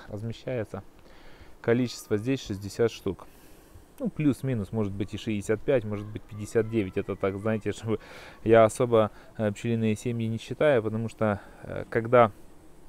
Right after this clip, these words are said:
пасека уже переваливает за сто, давно, точнее, переваливает за сто, то получается, что ты никогда не можешь знать точную цифру, потому что там, там где-то что-то, куда-то, где-то вот так, и оно как бы не является, вот,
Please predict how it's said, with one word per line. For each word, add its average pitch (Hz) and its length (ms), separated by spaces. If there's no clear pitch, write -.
пасека 107 360
уже 101 200
переваливает 101 720
за 110 120
сто, 160 300
давно, 110 580
точнее, 98 380
переваливает 98 540
за 110 60
сто, - 200
то - 100
получается, 110 500
что - 260
ты 117 100
никогда 117 440
не 110 60
можешь 104 280
знать 104 300
точную 104 420
цифру, 101 400
потому 95 220
что - 160
там, 113 160
там 127 280
где-то 113 260
что-то, 107 320
куда-то, 110 520
где-то 101 320
вот 95 180
так, 123 320
и 107 40
оно 107 200
как 101 160
бы 107 140
не 110 180
является, 117 560
вот, 98 120